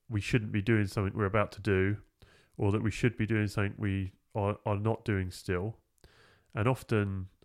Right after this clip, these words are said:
I don't know that, I don't know what it is, but almost everyone I speak to, when I ask them if they tell me about something particularly traumatic in their life or something, or even if it's a, something that, something happened to them that seemed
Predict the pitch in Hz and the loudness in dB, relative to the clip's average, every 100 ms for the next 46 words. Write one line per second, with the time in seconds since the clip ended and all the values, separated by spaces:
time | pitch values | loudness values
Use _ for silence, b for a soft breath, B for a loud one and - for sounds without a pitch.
0 | - 113 117 113 101 104 - - 110 127 | -2 0 0 0 0 0 -4 -4 0 0
1 | 113 110 101 104 117 107 110 95 - - | 0 0 0 2 2 2 2 0 -2 0
2 | 101 101 - _ _ - b b b b | 2 2 -4 _ _ -20 b b b b
3 | - 110 104 - 120 117 107 98 - 120 | -4 0 0 0 0 2 0 -2 -4 -6
4 | - - 98 101 107 117 110 - 101 95 | -6 -4 -2 2 2 2 0 -4 -6 -4
5 | 104 - 120 104 107 104 - 104 104 - | -6 -2 -2 0 0 -2 -2 -2 -4 -8
6 | - 120 - 101 101 98 - 110 107 - | -10 -10 -6 -2 0 -2 -2 -2 -4 -6
7 | 104 107 98 98 101 104 - - 98 95 | -8 -4 0 2 4 2 0 -6 -2 0
8 | 95 95 B B B B B - 131 117 | -2 -4 B B B B B -2 0 0
9 | - 101 - - - 123 120 110 107 - | 0 -2 -4 -12 -2 0 2 0 -2 -2
10 | 107 110 107 104 101 _ _ _ _ _ | -4 0 2 2 -2 _ _ _ _ _
11 | _ _ - 120 92 104 113 110 107 - | _ _ -4 -4 -2 -6 0 0 0 -2
12 | 120 107 - 104 104 117 - 101 107 107 | -6 -4 -4 -6 -4 -4 -4 -4 0 0
13 | 101 101 - - 110 104 101 95 | 0 -2 -4 -4 -2 -2 -4 -8